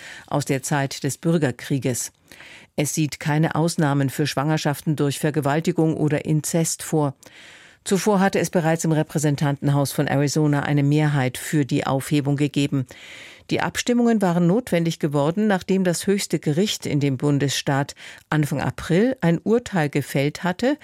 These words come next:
durch das die einhundertsechzig Jahre alte Regelung in wenigen Wochen wieder in Kraft getreten wäre.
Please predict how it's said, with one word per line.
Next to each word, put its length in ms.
durch 220
das 280
die 280
einhundertsechzig 920
Jahre 320
alte 320
Regelung 420
in 160
wenigen 400
Wochen 260
wieder 200
in 120
Kraft 360
getreten 500
wäre. 300